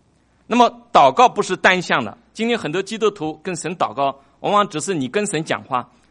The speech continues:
但你却不去听神对你讲话。所以祷告是人跟神之间一种双向的交通，神也借着祷告对我们人说话。所以，所以说祷告是人跟神之间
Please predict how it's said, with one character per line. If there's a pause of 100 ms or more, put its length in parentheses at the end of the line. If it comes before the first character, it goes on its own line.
(100)
但
你
却
不
去
听 (380)
神
对
你
讲
话。 (280)
所
以
祷
告
是 (340)
人
跟
神
之
间
一
种
双
向
的
交
通， (420)
神
也 (100)
借
着
祷
告 (340)
对
我
们
人
说
话。 (420)
所
以， (100)
所
以
说
祷
告
是
人
跟
神
之
间